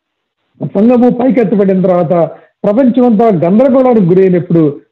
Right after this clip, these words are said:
ప్రపంచమంతా కూడా సమాధానం కోసం ఎదురు చూస్తూ ఉన్నప్పుడు, ప్రపంచమంతా కూడా వాళ్ళ ప్రశ్నలకి ఎవరు సమాధానం చెబుతారు, ఎక్కడికి వెళ్ళిపోయారు, ఎలా వెళ్ళిపోయారు అనే ప్రశ్నలకు ఎదురు చూస్తూ ఉన్నప్పుడు, ఆ, ఆ వచ్చే లోక నాయకుడు రాబోతున్నాడు.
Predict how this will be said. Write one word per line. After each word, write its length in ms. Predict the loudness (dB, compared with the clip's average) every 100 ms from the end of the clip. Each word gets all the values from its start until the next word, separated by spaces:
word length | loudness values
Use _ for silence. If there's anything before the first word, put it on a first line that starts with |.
| -4
ప్రపంచమంతా 680 | 0 2 0 0 0 0 2
కూడా 320 | 2 2 0
సమాధానం 640 | -2 -2 0 2 2 2
కోసం 280 | 0 -2 0
ఎదురు 180 | 0 0
చూస్తూ 380 | 0 -4 -2 -2
ఉన్నప్పుడు, 540 | -2 -2 0 0 0 -8 _ -6
ప్రపంచమంతా 600 | -4 0 0 2 0 2 2
కూడా 260 | 2 2
వాళ్ళ 180 | 2 0
ప్రశ్నలకి 640 | 0 -4 -2 0 0 2
ఎవరు 260 | 2 2 0
సమాధానం 540 | 0 0 0 0 0 0
చెబుతారు, 420 | 0 0 0 0 -4 _ _
ఎక్కడికి 380 | -4 0 0 2
వెళ్ళిపోయారు, 760 | 2 2 2 2 4 2 -2 -10 _
ఎలా 260 | 0 2 2
వెళ్ళిపోయారు 520 | 2 2 2 2 2
అనే 120 | 0
ప్రశ్నలకు 500 | 0 -2 0 0 2
ఎదురు 160 | 0 2
చూస్తూ 320 | 0 0 -2
ఉన్నప్పుడు, 560 | -2 0 0 0 0 -2 _ _ -4
ఆ, 360 | -2 0 -2 -2
ఆ 80 |
వచ్చే 420 | 0 0 0 0 0
లోక 420 | 0 0 0 -2
నాయకుడు 540 | 0 0 0 0 0
రాబోతున్నాడు. 760 | 0 0 -2 0 0 0 0